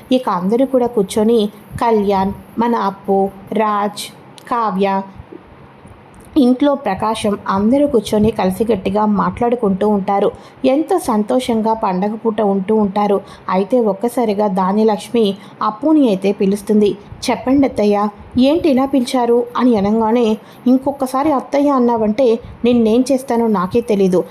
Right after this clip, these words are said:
నా కొడుకు ముందు ఏదో నవ్వుతూ ఉన్నానని చెప్పేసేసి నువ్వు నాకు కోడలు అయిపోతావా?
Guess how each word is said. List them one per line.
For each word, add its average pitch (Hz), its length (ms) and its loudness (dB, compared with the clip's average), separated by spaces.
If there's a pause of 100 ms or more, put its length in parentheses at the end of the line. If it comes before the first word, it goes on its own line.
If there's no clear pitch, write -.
(180)
నా 214 160 0
కొడుకు 214 360 0
ముందు 269 220 6
ఏదో 226 260 4
నవ్వుతూ 214 420 0
ఉన్నానని 226 420 2
చెప్పేసేసి 214 760 0 (300)
నువ్వు 269 160 4
నాకు 233 220 0
కోడలు 220 440 0
అయిపోతావా? 190 640 -2